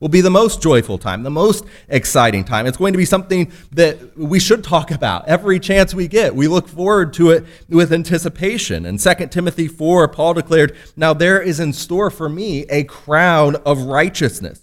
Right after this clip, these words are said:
which the Lord, the righteous judge, will award to me on that day." And not only to me, but also to all who have longed for his appearing. Philippians three twenty says, "Our citizenship is in heaven,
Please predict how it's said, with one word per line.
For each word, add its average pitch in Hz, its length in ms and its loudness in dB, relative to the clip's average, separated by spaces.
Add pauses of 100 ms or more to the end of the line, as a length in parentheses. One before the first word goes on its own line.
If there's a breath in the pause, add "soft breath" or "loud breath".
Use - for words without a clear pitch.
(100)
which 127 320 -4
the 151 100 2
Lord, 139 420 2
the 104 80 -4
righteous 135 500 -2
judge, 165 380 0 (240 loud breath)
will 156 260 4
award 175 460 2
to 147 120 -4
me 101 400 -4 (180)
on 160 560 2
that 123 540 0
day." 101 300 0 (120)
And 92 80 -10
not 131 180 2
only 147 260 -2
to - 100 -12
me, 143 280 0 (200 loud breath)
but 127 100 2
also 143 400 2
to 127 260 -6
all 165 360 2
who 131 160 -4
have 110 100 -4
longed 110 720 0 (240)
for 117 120 -4
his 120 180 -4
appearing. 113 460 -4 (400)
Philippians 165 800 2
three 160 220 0
twenty 160 300 0
says, 143 280 2
"Our 151 240 0
citizenship 135 800 -4
is 120 140 -2
in 117 120 2
heaven, 98 340 0